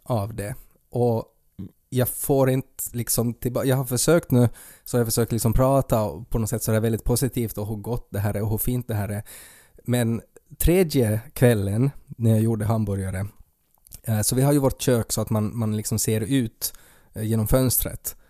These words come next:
medan man står vid spisen. Och det var så dåligt väder så att,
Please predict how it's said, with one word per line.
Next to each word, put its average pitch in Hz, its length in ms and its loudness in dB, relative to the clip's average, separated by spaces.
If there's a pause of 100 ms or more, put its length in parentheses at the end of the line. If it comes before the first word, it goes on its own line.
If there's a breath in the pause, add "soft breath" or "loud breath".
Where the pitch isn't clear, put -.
(140)
medan 101 440 0
man 98 440 -4
står 104 420 -2 (100)
vid 113 140 -4
spisen. 131 520 -4 (100)
Och 117 160 0
det 113 100 0
var 117 100 0
så 127 100 0
dåligt 127 300 2
väder 110 240 0
så 110 120 -4
att, - 180 -8